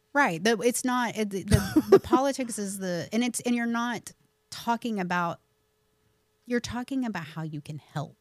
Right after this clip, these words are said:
Speaker 2: Absolutely correct.
Speaker 1: Which, what is wrong with that?
Speaker 2: There's zero wrong with that. So can you tell me how you went from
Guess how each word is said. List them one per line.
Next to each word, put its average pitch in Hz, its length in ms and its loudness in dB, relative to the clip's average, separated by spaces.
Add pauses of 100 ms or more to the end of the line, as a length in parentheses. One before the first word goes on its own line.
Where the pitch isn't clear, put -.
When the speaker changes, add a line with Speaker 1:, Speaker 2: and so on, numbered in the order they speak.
Speaker 2:
Absolutely 127 400 10
correct. - 440 4 (280)
Speaker 1:
Which, 214 320 0 (400)
what 185 240 -2
is 170 160 -4
wrong 151 160 -10
with - 160 -20
that? - 380 -14
Speaker 2:
There's 120 220 12
zero 107 340 8
wrong - 260 2
with - 100 -2
that. - 160 -4 (380)
So - 160 6
can 139 140 6
you 185 120 8
tell 208 220 6
me 170 140 6
how 131 260 8
you 113 460 8 (560)
went 107 320 8
from 95 640 6